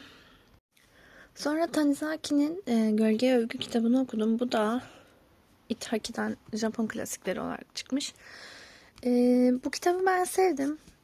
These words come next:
Bu böyle Japon kültüründeki, hmm, o karanlık sevdasını anlatıyor. Neden işte biz karanlıkta otururuz,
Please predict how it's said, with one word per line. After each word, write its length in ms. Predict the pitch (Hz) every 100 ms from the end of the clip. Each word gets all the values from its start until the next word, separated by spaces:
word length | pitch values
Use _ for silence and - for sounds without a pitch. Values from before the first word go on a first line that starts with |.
| -
Bu 260 | 247 247 -
böyle 400 | 277 277 294 285
Japon 300 | 262 254 302
kültüründeki, 840 | 294 262 - 240 240 233 - 269 302 - - _ _ _
hmm, 340 | 220 226 220 220 233 - _ _ - - 226
o 240 | 262 269 -
karanlık 680 | - 240 233 233 240 233 - - -
sevdasını 640 | - 214 208 208 - 214
anlatıyor. 440 | 196 190 - - 208
Neden 320 | 196 202 196
işte 260 | - -
biz 160 | 202 -
karanlıkta 540 | - 196 185 190 -
otururuz, 420 | 202 214 202 196